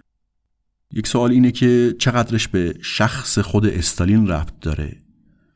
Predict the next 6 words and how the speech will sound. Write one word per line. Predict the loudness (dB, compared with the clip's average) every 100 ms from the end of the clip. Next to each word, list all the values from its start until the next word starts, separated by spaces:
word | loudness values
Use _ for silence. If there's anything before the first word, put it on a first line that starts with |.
| _ -4
و |
چقدرش | 0 0 0 0 0 0
به | -2 -2 -2 -6 -4
نفس | 0 2 2 0 0
ایدئولوژی | 2 2 0 2 0 0 0
کمونیستی | 0 0 -2 -4 -6 -6 -6